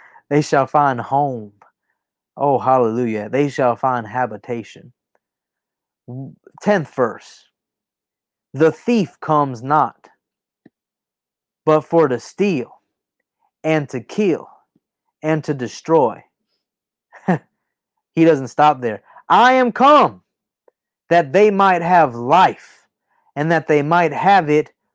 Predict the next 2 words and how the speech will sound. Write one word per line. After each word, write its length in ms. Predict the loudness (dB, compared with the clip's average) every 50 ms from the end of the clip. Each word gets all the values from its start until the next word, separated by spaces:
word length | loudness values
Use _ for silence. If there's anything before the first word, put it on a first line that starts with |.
| _ _ -6
more 640 | 0 2 4 6 6 6 4 4 2 -2 -6 -12 _ _ _ _ _ _ -10 -8
abundantly. 960 | -8 -8 -6 -2 0 2 2 2 0 -2 -6 -8 -10 -16 -16 -18 -18 _ _